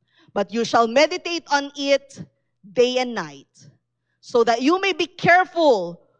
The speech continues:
to do according to all that is written in it. For then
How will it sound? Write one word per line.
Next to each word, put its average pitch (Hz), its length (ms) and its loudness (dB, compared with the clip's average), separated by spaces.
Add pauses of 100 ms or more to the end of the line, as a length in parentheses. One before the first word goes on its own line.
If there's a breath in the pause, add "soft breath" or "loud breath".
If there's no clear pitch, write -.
to 294 160 -6
do 339 320 2
according 392 640 0
to 330 160 -6
all 392 320 2
that 339 160 0
is - 180 -12
written 302 320 -6
in 247 160 -8
it. - 400 -14 (640)
For 208 160 0
then 330 640 0